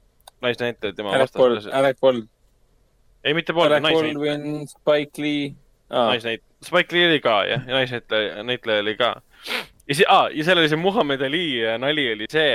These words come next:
Speaker 1: et kus, kus siis Spike Lee küsis tema käest, et oota, mida, et sa käisid, äh, mis see Spike Lee, see Muhamed Ali kõige kuulsam poksimatš oli, äh, aastal mingi midagi.
Speaker 2: No, sport,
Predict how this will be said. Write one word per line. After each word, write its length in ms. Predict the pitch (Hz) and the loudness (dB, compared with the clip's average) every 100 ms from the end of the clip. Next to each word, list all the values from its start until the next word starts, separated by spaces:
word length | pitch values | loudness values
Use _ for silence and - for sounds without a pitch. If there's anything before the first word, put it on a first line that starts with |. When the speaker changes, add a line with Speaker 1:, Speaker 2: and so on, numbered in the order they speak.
| 104 | 0
Speaker 1:
et 100 | - | -6
kus, 240 | 117 - - | -12 -12 -14
kus 220 | 123 110 120 | -12 -12 -12
siis 140 | 113 | -4
Spike 240 | 139 143 143 | -2 -2 -6
Lee 220 | 131 101 _ - | -8 -8 _ -16
küsis 240 | 139 - | -14 -10
tema 160 | 110 104 | -6 -2
käest, 240 | 123 113 - | 0 0 -4
et 140 | 98 _ - - - | -20 _ -20 -20 -12
oota, 160 | 131 139 | -8 -4
mida, 240 | 151 151 110 | 0 2 0
et 80 | - | -2
sa 80 | 135 | -2
käisid, 560 | 147 160 151 123 104 | 0 0 -2 -6 -2
äh, 240 | 117 113 107 120 92 | 0 2 0 -6 -20
mis 240 | 117 135 131 | -16 -14 -10
see 80 | |
Spike 240 | 131 135 - 113 | -4 -4 -4 -10
Lee, 80 | |
see 160 | 110 120 | -2 -2
Muhamed 400 | 131 139 127 123 | -2 -6 -4 -2
Ali 160 | 131 113 | -2 -4
kõige 240 | 117 110 | -6 -8
kuulsam 560 | - 147 120 110 101 - - _ - | -2 -2 -2 -6 -8 -10 -20 _ -8
poksimatš 480 | - 120 117 123 127 | -6 -6 -6 -4 -2
oli, 160 | 120 90 - _ _ _ _ _ _ - | 0 -2 -6 _ _ _ _ _ _ -6
äh, 320 | 90 95 87 50 | -2 -2 -4 -2
aastal 320 | 107 104 104 | -2 -2 -6
mingi 360 | 98 98 98 90 82 60 - _ _ _ - _ | -12 -12 -10 -8 -8 -10 -16 _ _ _ -20 _
midagi. 400 | 101 95 87 92 - - - | -8 -6 -6 -10 -16 -12 0
Speaker 2:
No, 140 | 147 139 _ _ _ _ - | 0 0 _ _ _ _ -20
sport, 440 | - 127 110 - | -6 -2 -2 -4